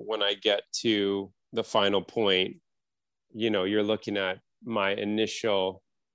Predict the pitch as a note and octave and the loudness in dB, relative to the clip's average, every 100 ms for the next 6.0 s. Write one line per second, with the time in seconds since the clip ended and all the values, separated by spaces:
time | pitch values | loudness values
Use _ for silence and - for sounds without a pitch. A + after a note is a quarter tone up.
0 | _ G#2 G#2+ A2 G#2 - B2 A2 F#2+ G2 | _ -2 2 2 0 -4 -4 0 0 2
1 | G#2 G2+ - G#2 - G2+ G2 F#2 F#2 - | 0 -2 -4 -6 -4 -2 2 2 0 -6
2 | - _ _ _ - G2+ G#2+ G#2+ G2+ G2 | -20 _ _ _ -4 2 6 8 8 6
3 | F#2+ G2 _ _ _ _ _ _ _ - | 4 -2 _ _ _ _ _ _ _ -4
4 | A2 F#2+ F#2 - _ _ _ _ _ _ | -2 -2 -4 -10 _ _ _ _ _ _
5 | _ - G#2+ G2 F2 G#2+ G#2 G2+ F#2+ F2+ | _ -10 -6 -6 0 4 4 4 4 0